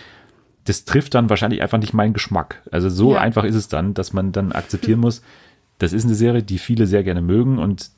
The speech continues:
Speaker 1: die ich natürlich auch geschaut habe. Aber ich werd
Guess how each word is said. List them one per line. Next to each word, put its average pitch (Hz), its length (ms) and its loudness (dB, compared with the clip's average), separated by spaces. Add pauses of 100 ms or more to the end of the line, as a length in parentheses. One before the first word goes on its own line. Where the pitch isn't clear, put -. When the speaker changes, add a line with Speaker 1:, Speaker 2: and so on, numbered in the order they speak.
Speaker 1:
die 107 160 0
ich - 140 -4
natürlich 95 320 0
auch 85 120 -2
geschaut 87 360 -4
habe. 120 280 0 (580)
Aber 113 500 0 (440)
ich - 260 -8
werd 92 240 2